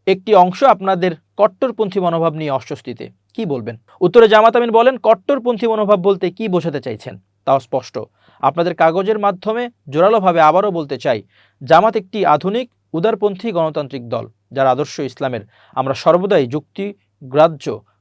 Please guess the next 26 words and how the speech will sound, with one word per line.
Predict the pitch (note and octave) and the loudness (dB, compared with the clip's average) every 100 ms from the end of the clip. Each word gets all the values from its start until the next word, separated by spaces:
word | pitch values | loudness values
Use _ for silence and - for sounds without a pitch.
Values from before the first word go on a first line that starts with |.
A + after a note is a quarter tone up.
| - | -2
বাস্তবসম্মত | B2+ D3+ - A#3+ A3 G#3+ A#3 | 2 2 0 -4 -6 -4 -2
এবং | G#3 D3 A#2 _ _ C#3 | -2 -2 -8 _ _ -4
মধ্যপন্থা | E3+ D3+ - B3+ G3+ F#3 F3+ D#3+ | -4 -4 -4 -2 -2 -4 -4 -4
নিয়ে | C#3+ | 0
রাজনৈতিক | C3+ C3 C#3+ C#3 C3 | 0 -2 -8 -12 -12
নীতি | B2+ B2 | -10 -10
নির্ধারণ | A#2 A2 A2+ G#2+ | -10 -8 -8 -8
করি। | A2+ G#2+ - _ _ | -14 -16 -18 _ _
বিএনপির | C3 D3 D#3 F#3 | -10 -8 -6 -6
দীর্ঘদিনের | E3+ E3+ G3 G#3 G3+ | -4 -4 -4 -4 -2
রাজনৈতিক | F3 F3 G3 G#3 | -2 -2 -8 -10
সঙ্গী, | - A3 D#3+ B2 _ _ - | -6 -6 -4 -10 _ _ 0
তারা | D#3+ D#3+ | 2 4
আমাদের | D#3+ D3+ | 2 2
আধুনিক | C#3 C#3+ F#3 B3 F#3+ | 2 0 -2 -6 -6
মনোভঙ্গি | F3+ E3 E3+ E3+ D#3+ C#3 | -6 -4 -6 -6 -8 -10
সম্পর্কে | - G3 F3 C#3 A#2+ | -10 -10 -8 -10 -12
সচেতন।" | - - A#2+ G#2+ _ _ F3 | -12 -12 -14 -16 _ _ -6
চতুর্থ | E3+ - C3 | -6 -8 -10
প্রশ্ন, | - A2 A2 G2 _ _ _ _ - | -12 -12 -12 -14 _ _ _ _ 2
অন্তর্বর্তী | E3+ F#3+ B3+ C4+ C#4+ | 2 2 0 0 0
সরকার | B3 A#3+ B3 | 0 4 4
আসার | A3 A#3 A3 | 4 2 0
পর | A3+ | 0
থেকে | A3 A#3 F#3 E3 | 0 -2 -2 0
সংখ্যালঘু | G3 A3 B3 A3+ G3+ G#3+ A3 | 0 0 0 2 2 0 -4